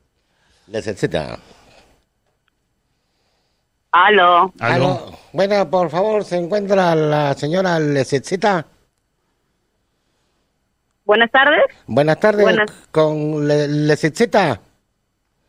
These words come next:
Speaker 1: Letzi, Letzi.
Speaker 2: Sí, yo, yo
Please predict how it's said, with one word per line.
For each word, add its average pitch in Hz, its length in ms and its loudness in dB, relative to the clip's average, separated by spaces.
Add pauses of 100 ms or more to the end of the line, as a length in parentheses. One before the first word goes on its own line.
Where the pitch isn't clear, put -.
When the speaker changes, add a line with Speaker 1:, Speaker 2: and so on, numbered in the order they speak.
(240)
Speaker 1:
Letzi, 170 360 0
Letzi. 135 540 0 (1400)
Speaker 2:
Sí, 240 300 0
yo, 170 720 0
yo 170 140 -2